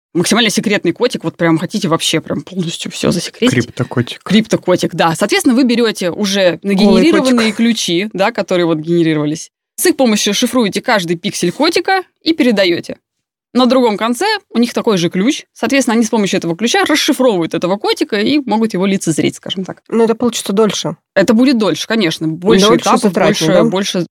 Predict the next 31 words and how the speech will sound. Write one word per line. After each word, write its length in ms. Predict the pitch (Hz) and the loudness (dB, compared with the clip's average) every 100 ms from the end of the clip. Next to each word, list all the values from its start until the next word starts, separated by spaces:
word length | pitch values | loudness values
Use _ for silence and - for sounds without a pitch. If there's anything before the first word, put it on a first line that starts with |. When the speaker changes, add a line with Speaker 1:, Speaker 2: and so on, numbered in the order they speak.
| - | -6
Speaker 1:
итераций, 520 | 180 180 156 - 160 | -2 0 0 -2 -4
да. 180 | 165 170 - | -4 -4 -4
Speaker 3:
Вот 180 | - 185 | -2 0
я 80 | 196 | 2
нашла, 380 | 185 190 190 185 | 2 2 0 -2
что 500 | - - 170 165 - _ | -2 -2 0 2 0 _
физики 400 | - 233 233 - | -2 2 2 0
из 80 | 196 | 0
Швеции 540 | - - 226 311 - 226 | 0 0 0 0 -2 -2
продемонстрировали, 1000 | 196 185 196 196 - 226 294 226 185 170 | 0 2 2 0 -2 0 2 2 2 0
что 440 | - - 180 180 | -2 -6 -2 0
при 160 | 170 185 | 2 2
некоторых 460 | 214 214 190 180 | 0 0 -4 -4
условиях 400 | 180 208 247 190 | -4 0 2 0
квантовые 460 | - 190 196 180 170 | 0 0 0 0 -4
системы 460 | - 170 - 175 165 | -2 -4 0 2 2
связи 360 | - 233 254 | 0 0 2
можно 400 | 170 180 233 208 | 2 2 0 -2
взломать 640 | 180 185 208 170 139 - - _ - | -2 0 2 2 0 -6 -18 _ -4
благодаря 340 | 156 185 180 | 0 2 2
некоторым 460 | 185 196 196 - 170 | 2 2 -2 -2 0
особенностям 560 | 165 240 233 196 - 170 | 0 0 0 0 -2 -4
подготовки 520 | 156 160 196 220 - | -2 0 0 0 -2
квантового 480 | - 175 190 180 165 | -2 0 2 2 0
шифра, 420 | - 156 - 143 | -2 -6 -8 -8
что, 220 | - 185 | -2 -2
то 200 | 175 226 | 0 2
есть, 300 | 247 - _ | 2 -2 _
тоже 280 | - 226 226 | 0 2 2
они 380 | 185 175 208 233 | 2 2 0 0
не 580 | - 185 185 185 180 | 0 2 2 2 2